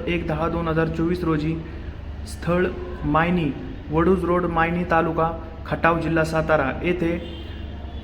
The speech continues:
आद्य क्रांतीवीर नरवीर राजे उमाजी नाईक यांच्या दोनशे तेहतीसाव्या जयंतीनिमित्त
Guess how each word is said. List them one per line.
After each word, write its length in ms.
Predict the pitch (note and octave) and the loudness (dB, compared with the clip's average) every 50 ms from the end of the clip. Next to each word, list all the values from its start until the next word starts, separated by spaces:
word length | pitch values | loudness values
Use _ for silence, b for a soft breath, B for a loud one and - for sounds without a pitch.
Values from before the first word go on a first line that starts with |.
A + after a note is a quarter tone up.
| - - - - - - - | -10 -10 -10 -10 -10 -6 2
आद्य 240 | C#3+ D3+ F3 F3 G3 | 2 2 4 4 2
क्रांतीवीर 540 | F#3 F#3 F3+ F#3 F3+ F3 F#3 F3+ F#3+ F#3+ F#3 | 2 4 2 2 2 0 0 2 2 2 2
नरवीर 520 | F#3 F3+ F3 F3 F3+ F3 F3 F3+ F#3 F3+ - - - - - - | 2 0 2 0 0 0 2 2 2 0 0 -2 -8 -8 -6 -4
राजे 320 | C#3 D#3 D#3 E3 E3 F#3 | 2 4 4 4 4 2
उमाजी 400 | F3+ - D#3+ E3 E3+ E3+ D#3+ F3+ | 0 0 0 0 2 2 0 2
नाईक 240 | F3 F3 F3 F3+ F3 | 0 2 0 0 0
यांच्या 240 | F3 E3+ E3+ F3 E3+ | 0 -2 -2 -2 -2
दोनशे 500 | E3+ E3 E3+ E3+ E3 D#3 - - F#3 F3+ F3 F3 | -2 0 0 0 -2 -2 -4 -2 -2 -2 -2 0
तेहतीसाव्या 560 | F3 D#3+ D#3 - - - - E3+ E3+ F3 E3+ | 0 0 -2 -2 -6 -6 -4 -2 0 0 0
जयंतीनिमित्त 720 | E3 E3+ E3+ E3+ E3 - F3 F3 E3 E3+ E3+ D#3 D#3 - | 0 0 -2 -2 -2 -2 -2 -2 0 -2 -2 -2 0 0